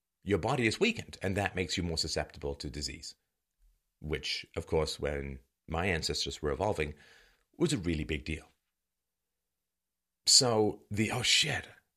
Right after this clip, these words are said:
the anxiety, the, the, the looking down through the tunnel of time, the recognizing when things are sustainable and when things aren't sustainable, it's kinda like a cold temperature thing. It's kinda like a cold temperature thing. It's not that much a tropical thing.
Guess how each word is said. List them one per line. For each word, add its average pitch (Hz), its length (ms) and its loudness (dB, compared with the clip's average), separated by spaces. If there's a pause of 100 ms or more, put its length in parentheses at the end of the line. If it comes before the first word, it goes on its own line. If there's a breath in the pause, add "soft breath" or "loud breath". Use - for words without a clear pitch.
(160)
the 113 120 6
anxiety, 113 600 4
the, 82 140 2
the, 85 160 -6
the 101 140 2
looking 120 240 0
down 101 200 0
through 92 160 -4
the 85 80 -4
tunnel 92 300 -4
of 78 80 -6
time, 110 320 -2
the 82 100 -2
recognizing 92 600 -2
when 82 140 0
things 87 260 0
are 82 40 -2
sustainable 101 560 0
and 82 100 0
when 85 140 -2
things 80 260 -4
aren't 113 220 0
sustainable, 73 580 -4 (460 loud breath)
it's - 180 -4
kinda 92 360 -2
like 73 260 -2
a - 60 -14
cold - 300 -6
temperature 64 380 -12
thing. - 200 -18 (1900)
It's - 160 -4
kinda 101 380 -2
like 73 220 -2
a 76 60 -6
cold 69 300 -4
temperature 69 320 -10
thing. 67 200 -8
It's 92 180 -2
not 104 520 -4 (400)
that 85 280 -4
much 73 200 -6
a - 40 -10
tropical 64 380 -8
thing. - 200 -18